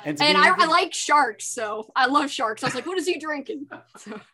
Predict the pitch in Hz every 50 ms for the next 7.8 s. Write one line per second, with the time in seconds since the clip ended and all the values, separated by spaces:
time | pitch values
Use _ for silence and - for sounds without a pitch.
0 | - - - 127 135 151 156 151 151 - - 165 147 139 - - - 143 143 139
1 | 151 156 180 175 180 180 175 - - 170 143 - 180 185 185 170 139 123 123 -
2 | - - 156 147 131 120 117 160 180 175 - - 185 165 143 123 - - - 156
3 | 160 151 135 117 107 113 104 - _ _ _ - - 104 104 101 - - 113 95
4 | 78 78 73 _ _ _ _ _ _ _ _ _ - - 220 190 - - 220 220
5 | - 214 - 156 180 208 220 185 156 185 208 214 214 190 156 180 170 160 151 135
6 | - - 143 123 110 110 110 - _ _ - 294 311 277 302 269 269 269 277 -
7 | - - - - 427 - - 480 - - 131 131 117 107 107